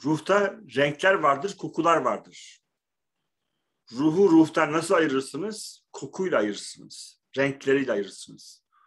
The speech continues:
Ben şahsen bir ruhu diğer ruhtan kokuyla ayır-, ayır-, ayırabiliyorum,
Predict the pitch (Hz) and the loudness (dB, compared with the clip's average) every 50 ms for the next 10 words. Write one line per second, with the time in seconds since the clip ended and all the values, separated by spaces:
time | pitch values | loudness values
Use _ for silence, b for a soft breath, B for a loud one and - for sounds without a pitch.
0 | _ _ _ _ _ _ _ _ - 147 156 156 151 - 175 160 143 - - 160 | _ _ _ _ _ _ _ _ 0 2 2 2 2 2 2 2 0 0 -2 -2
1 | 190 202 208 - _ _ _ _ _ _ _ _ _ _ _ 143 185 190 165 151 | -2 -2 -4 -10 _ _ _ _ _ _ _ _ _ _ _ -2 0 2 2 2
2 | 135 120 120 120 110 107 135 160 170 165 139 127 123 117 - - 156 190 214 220 | 0 -2 -4 -6 -6 -2 0 2 2 2 2 -2 -4 -6 -4 -2 -2 -2 -2 -4
3 | - _ _ _ _ _ _ _ _ _ _ _ - - 170 - - 208 202 175 | -10 _ _ _ _ _ _ _ _ _ _ _ -6 -6 -6 -4 -4 -4 0 0
4 | 139 120 113 - - _ - 110 107 101 104 101 - - 107 104 104 101 98 98 | 0 0 0 -4 -8 _ -16 -16 -12 -12 -12 -12 -10 -8 -6 -6 -6 -6 -8 -10
5 | 98 101 98 92 - - _ | -10 -10 -12 -12 -12 -20 _